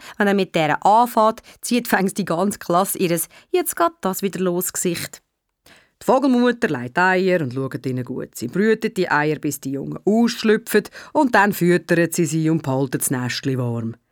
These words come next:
Der Teil kennt ja jeder, der schöne Teil, aber was nachher kommt, ist grauenhaft. Und dann, eines Tages, wenn die Babys eine Zeit lang auf dem Zweig vor dem Nestchen gesessen sind, weisst, was die Vogelmutter dann macht?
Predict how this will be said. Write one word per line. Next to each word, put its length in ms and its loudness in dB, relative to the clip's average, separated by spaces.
Der 220 -4
Teil 200 0
kennt 320 -6
ja 60 -2
jeder, 320 0
der 120 -6
schöne 400 -4
Teil, 320 -4
aber 160 -4
was 160 -8
nachher 320 0
kommt, 280 -2
ist 160 -6
grauenhaft. 680 -6
Und 220 -4
dann, 320 4
eines 320 0
Tages, 460 0
wenn 160 -2
die 60 -12
Babys 380 -4
eine 100 -8
Zeit 280 -6
lang 180 -4
auf 140 -4
dem 160 -6
Zweig 540 0
vor 140 -2
dem 80 -2
Nestchen 400 -2
gesessen 380 0
sind, 300 0
weisst, 260 -2
was 140 -4
die 80 -20
Vogelmutter 540 -2
dann 180 -8
macht? 460 0